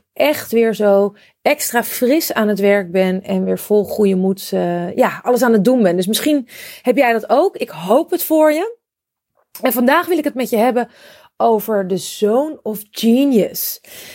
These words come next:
Ik heb deze vraag net gekregen van een van de vrouwen in mijn Feminine Leadership Academy. Dat is mijn zes maanden businessprogramma voor vrouwelijke ondernemers.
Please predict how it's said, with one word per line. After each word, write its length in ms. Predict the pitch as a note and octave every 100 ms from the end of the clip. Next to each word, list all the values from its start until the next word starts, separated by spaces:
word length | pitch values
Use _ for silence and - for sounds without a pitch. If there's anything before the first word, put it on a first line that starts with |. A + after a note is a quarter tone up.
| - - _ _
Ik 140 | - D#4
heb 120 | D#4
deze 240 | G3 G3
vraag 240 | - C4 A3
net 180 | B3+ B3
gekregen 500 | A#3 A3+ A3+ C4 B3+
van 100 | A#3+
een 160 | A#3 A3+
van 140 | G#3
de 60 | G3+
vrouwen 380 | G#3+ G#3+ G3
in 160 | - G3+
mijn 280 | F#3+ F3+ F#3
Feminine 520 | - - B3+ A#3+ G3+
Leadership 480 | F#3+ A#3+ G#3 - -
Academy. 520 | - G3+ B3+ E4+ C5 A#4
Dat 160 | G#3
is 140 | G#3+ -
mijn 260 | G3 F#3+ F#3+
zes 300 | - A3 A3
maanden 440 | G3+ G3+ G3 F#3
businessprogramma 760 | F3 A3+ A#3+ - G3+ G3+ G3+ G3
voor 140 | F#3+
vrouwelijke 480 | F#3 G#3 G3+ G3 F#3+
ondernemers. 840 | E3+ F3+ F#3 G3 G#3+ D4 G4+ -